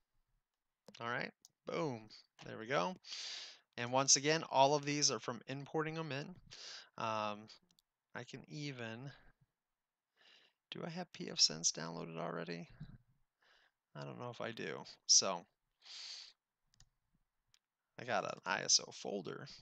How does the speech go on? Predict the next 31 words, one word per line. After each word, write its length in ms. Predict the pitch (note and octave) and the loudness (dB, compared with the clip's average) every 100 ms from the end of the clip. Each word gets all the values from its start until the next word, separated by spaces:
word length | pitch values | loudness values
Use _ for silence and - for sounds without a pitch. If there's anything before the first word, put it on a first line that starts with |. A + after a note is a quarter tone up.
| - - - - _ _ _ _ - - | -20 -20 -20 -20 _ _ _ _ -10 -2
See, 240 | - A#2+ D3 - | -2 -2 -12 -10
I 140 | - | -6
S 160 | - - | 0 0
O. 180 | - D#3 - - - | 0 -10 -18 -20 -12
Yay! 680 | A3+ A#3+ A3+ A3 G#3+ G3+ E3+ _ _ _ _ _ _ _ _ - - - - _ | -8 -6 -6 -8 -8 -10 -12 _ _ _ _ _ _ _ _ -14 -12 -14 -18 _
I'll 160 | A#2 G#2 | 0 0
hold 220 | G#2 F#2 | 0 -4
off 240 | - - - | -2 -2 -4
on 100 | F#2 | -8
that 240 | G1+ G1+ | -8 -8
one 100 | G1+ | -10
though. 200 | G1+ G1+ - - | -12 -12 -14 -4
So, 300 | - - - _ _ - - - - - _ | -2 -2 -4 _ _ -16 -12 -10 -12 -14 _
just 360 | - F3 E3+ - | 6 8 10 8
'cause 120 | C3 | 6
I 180 | B2 A#2 | 6 4
need 160 | A2+ G#2+ | 2 -6
to 100 | G#2 | -2
double 260 | F#2+ G2+ | -2 2
check 260 | - F#2+ G2 | 0 0 -4
it. 120 | G#2 - | 2 12
But 280 | F#3 F3+ - | 12 12 12
once 340 | C3 D#3 E3 | 4 6 6
again, 260 | D3 D3+ D3 | 6 4 6
guys, 420 | D3+ D3+ D3 - - | 6 8 8 8 6
this 240 | B2+ A#2 A#2+ | 0 2 4
is 140 | A#2 | 2
just 420 | A#2+ C#3 C#3 - - | 2 4 6 6 6
to 60 | |
show 300 | C#3 - D3+ | 6 6 6
you 380 | C3+ A2+ A2+ B2 | 4 0 -2 -6